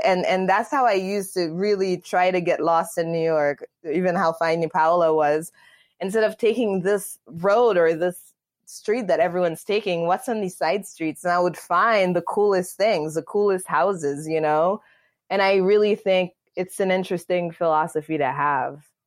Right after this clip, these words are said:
Like, having this specific blueprint doesn't always mean success or, or even, I mean, we all define success different ways, <laughs> honestly. But to me, it's really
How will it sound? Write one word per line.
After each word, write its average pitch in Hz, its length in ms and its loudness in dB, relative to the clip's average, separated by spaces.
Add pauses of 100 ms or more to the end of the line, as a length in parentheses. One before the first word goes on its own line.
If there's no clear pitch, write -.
(420)
Like, 165 220 -6 (220)
having 180 540 0
this 165 220 0
specific 170 680 -4
blueprint 156 640 -2 (100)
doesn't 165 340 -2
always 160 420 0
mean 156 520 -4
success - 880 -4
or, 147 400 2 (540)
or 254 160 0
even, 277 460 0
I 233 60 2
mean, 226 180 0
we 214 120 0
all 185 220 2
define 165 380 -2
success 151 440 -4
different 147 360 -8
ways, 127 440 -6 (340)
<laughs> - 340 -18
honestly. 170 800 0 (380)
But 196 280 0
to 208 120 0
me, 208 240 2
it's 190 180 -2
really 190 500 2